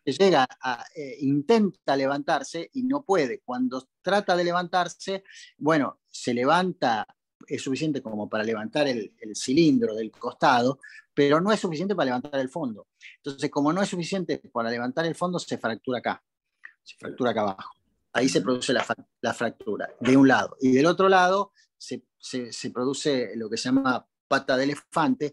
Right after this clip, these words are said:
Speaker 1: porque entonces allí, eh, s-, eh, se re-, se recarga, este, las fuerzas verticales sobre esta zona,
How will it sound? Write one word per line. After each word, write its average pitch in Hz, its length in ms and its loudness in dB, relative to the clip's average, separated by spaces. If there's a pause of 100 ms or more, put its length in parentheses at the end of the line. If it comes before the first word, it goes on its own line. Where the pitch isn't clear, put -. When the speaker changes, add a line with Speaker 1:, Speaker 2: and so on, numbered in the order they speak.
(340)
Speaker 1:
porque 127 280 2
entonces 143 640 2
allí, 139 600 2
eh, 107 520 -6 (540)
s-, - 280 -8 (300)
eh, 117 300 -4
se 123 220 0
re-, 120 260 0
se - 220 -2
recarga, 127 760 2 (180)
este, 110 360 -10
las 107 220 -10
fuerzas 123 360 0
verticales 135 760 -2 (360)
sobre 117 400 -2
esta 117 280 -6
zona, 143 480 0